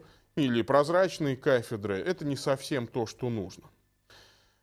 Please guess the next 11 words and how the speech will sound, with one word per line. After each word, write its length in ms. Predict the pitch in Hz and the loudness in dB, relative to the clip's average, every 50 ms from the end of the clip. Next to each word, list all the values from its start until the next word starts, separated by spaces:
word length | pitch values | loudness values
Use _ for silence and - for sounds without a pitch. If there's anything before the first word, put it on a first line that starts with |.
| _ - | _ -12
А, 520 | - 107 110 117 113 110 107 107 104 107 113 | -6 -2 0 2 2 4 4 4 4 2 0
я 220 | 120 123 165 214 | 2 2 4 4
не 120 | 220 202 185 | 4 6 6
очень 360 | 185 196 185 185 - 160 165 | 6 6 6 4 0 -4 -2
люблю 360 | 160 160 170 147 160 165 160 | 0 0 2 2 4 4 4
ходить 480 | - - 151 143 139 139 151 123 - - | 4 4 2 2 2 2 -2 -4 -2 0
по 140 | - 127 120 | 0 0 2
сцене 460 | - - - 160 143 120 107 98 95 | 0 -2 -2 0 0 0 0 -2 0
во 140 | 95 104 107 | 0 0 0
время 360 | 110 110 110 101 101 98 - | 0 0 -2 -2 -4 -6 -6
проповеди, 760 | - 156 185 202 185 - - 143 123 110 104 98 98 98 | -2 2 2 2 2 0 -2 -2 -2 -2 -2 -4 -8 -12